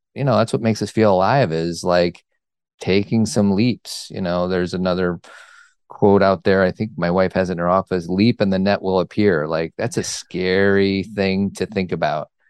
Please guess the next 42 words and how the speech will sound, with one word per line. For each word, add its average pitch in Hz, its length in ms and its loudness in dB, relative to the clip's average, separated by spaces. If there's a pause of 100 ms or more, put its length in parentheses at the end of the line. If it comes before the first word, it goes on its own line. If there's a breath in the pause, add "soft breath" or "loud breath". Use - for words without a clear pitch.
(340)
Um, 90 340 2
and 113 80 4
there's 113 120 4
plenty 117 240 4
of 107 120 2
places 107 320 2
in 107 80 2
my 107 100 4
life 107 240 2
where 101 140 0
I 98 80 2
have 95 180 -2
leapt, 95 420 0 (400)
and 95 160 -2
I 92 100 0
hope 101 260 2
that 104 220 4
the 104 80 2
net 104 260 2
is 98 180 -2
there, 107 460 4
and 98 120 -6
sometimes 110 440 2
it's 101 160 -2
there, 107 400 2
and 95 120 -8
sometimes 101 380 0
it's 90 180 -8
not. 101 320 2 (640 soft breath)
When 107 220 4
it's 98 160 -2
not, 113 420 2
though, 98 300 0
there, 107 240 2
even 120 240 -2
that's 147 200 0
a 101 60 -2
learning 104 320 0
experience. 82 480 -8
Like, 104 100 -2
even 131 180 0
if 139 140 -2